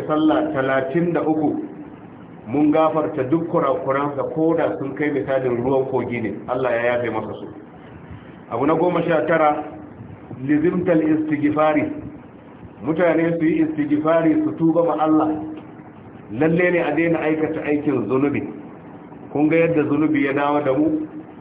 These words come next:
Kun ga yadda zunubi ya ja wannan bala'i a duniya? Kun ga yadda zunubi ya kuma mai da tattalin arziki da sauran al'amura suka zama? A yawaita tuba zuwa ga Allah, domin ta hanyar tuba Allah zai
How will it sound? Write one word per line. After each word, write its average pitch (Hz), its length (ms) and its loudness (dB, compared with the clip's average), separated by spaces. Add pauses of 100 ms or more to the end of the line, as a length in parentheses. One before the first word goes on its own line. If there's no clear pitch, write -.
(100)
Kun 147 160 2
ga 156 80 2
yadda 156 280 2
zunubi 147 420 2
ya 147 120 2
ja 156 200 4
wannan 156 340 2
bala'i 147 420 2
a 127 80 0
duniya? 160 480 2 (640)
Kun 160 180 2
ga 170 80 4
yadda 160 400 2
zunubi 156 480 2 (720)
ya 127 140 -2
kuma 151 220 0
mai 160 200 4
da 139 220 2
tattalin 156 540 0
arziki 151 420 2
da 143 140 2
sauran 139 300 0
al'amura 143 520 -2
suka 131 220 -2
zama? 113 340 -4 (800)
A 117 100 -2
yawaita 165 480 4
tuba 165 320 2 (140)
zuwa 151 260 2
ga 131 160 0
Allah, 151 320 2 (100)
domin 139 280 -4
ta 151 100 -2
hanyar 156 320 0
tuba 143 320 0
Allah 143 300 2
zai 131 100 -2